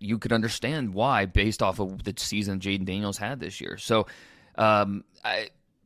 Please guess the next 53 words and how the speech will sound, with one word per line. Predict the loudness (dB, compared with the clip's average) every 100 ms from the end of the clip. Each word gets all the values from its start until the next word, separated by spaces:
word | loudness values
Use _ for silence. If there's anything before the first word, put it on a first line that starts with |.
| -10
we'll | 4 6
see. | 6 4 4 4
I |
think | 4 2
it's | 0 -4
fa-, | -6 -2
fair | 2 2
to | 2
say, | 2 2
again, | 2 -2
the | -4
favorites, | -2 -2 0 -2
Caleb | 0 2 4
Williams, | 4 4 2
Drake | 0 0
May, | 0 2 2
but | 2 0 -2
Jaden | -6 0 2
Daniels | 4 2 2 2 0 -2
or | -6 -4 -4
one | -4 -4
of |
these | -2
other | -2 -2
quarterbacks, | -2 0 2 0 -2 -4 -10 -16 -20 _
um, | 0 2 4 0 -4 -8
i-, |
if | -6 -4 -2
they | -2
snuck | -2 0 0
into | 0 0
the |
top | 0 -4 -4
ten, | -2 -2 -2
it's | -2
certainly | -4 -2
possible. | 0 2 0 -4 -10
So, | -2 2
and | 4 6
the |
Patriots | 6 6 2 -2
are | 0 -2
in | -2 0
a | 0
weird | 0 0 0 0
situation | -4 -4 2 2 2 0
where | 0 0
there's | -2 -4
no | -2
more | -2
Bill | 0 0
Belichick. | 2 2 2 0 0 -4 -20 -20 -20 _ -6
Uh, | -4